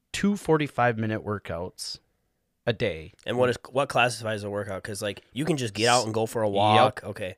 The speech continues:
Speaker 1: So what he describes when you go to his, uh, like, the app or whatever, or if you just Google it,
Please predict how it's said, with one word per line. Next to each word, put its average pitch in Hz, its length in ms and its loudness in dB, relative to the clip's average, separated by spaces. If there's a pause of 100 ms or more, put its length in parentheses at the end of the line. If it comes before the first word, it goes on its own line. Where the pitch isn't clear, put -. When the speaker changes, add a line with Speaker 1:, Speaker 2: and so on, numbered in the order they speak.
Speaker 1:
So 135 200 2
what 117 180 4
he 147 220 -4
describes 113 640 0
when 104 180 -2
you 101 80 -4
go 107 200 -2
to 104 240 0
his, 104 500 -6 (1500)
uh, 90 360 -2
like, 110 260 -2
the 110 160 -2
app 104 300 0
or 110 140 0
whatever, 98 600 -2 (800)
or 135 160 8
if 131 120 -2
you 123 80 0
just 107 200 -4
Google 95 380 -4
it, 95 160 -6